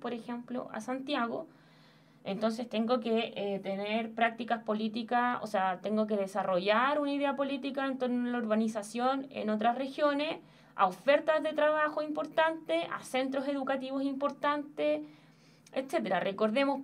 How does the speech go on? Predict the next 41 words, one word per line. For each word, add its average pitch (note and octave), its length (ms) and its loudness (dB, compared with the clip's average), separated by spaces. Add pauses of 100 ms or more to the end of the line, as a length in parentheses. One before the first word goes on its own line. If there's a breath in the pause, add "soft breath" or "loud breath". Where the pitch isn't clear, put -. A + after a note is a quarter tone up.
por E4 160 4
ejemplo, D#4+ 720 -2
uno, A3+ 540 0
uno, A#3+ 800 0
hoy B3 140 2
día F4+ 340 4 (1400 loud breath)
la A#3+ 160 0
Universidad C4 540 4
de E4+ 40 -8
Chile E4+ 400 0
está C#4 180 -2
solo F4 220 -2
en F#4+ 80 -2
Santiago, F4+ 560 -4 (1500)
¿no G#3+ 80 -4
es G#3+ 60 -6
cierto? C#4 380 -6 (200)
Solo E4 240 -2
en F4 80 -2
Santiago. - 460 -6 (600 loud breath)
Pero D#4+ 260 4
antes, C#4+ 560 4 (200)
si - 120 -6
alguno A#3 300 0
de B3 80 2
ustedes A#3+ 480 -2
tiene A#3 220 -2
la A#3 100 4
oportunidad G#3+ 880 2
de G3 320 -2
haber F#3+ 220 0
tenido G3 200 -4
un G#3 120 -4
papá F#3 340 2
que - 60 -8
estudió F#3+ 340 -2
en A#3 80 2
la A#3+ 60 0
Universidad A#3+ 340 -2
de B3+ 80 -8
Chile, B3+ 500 2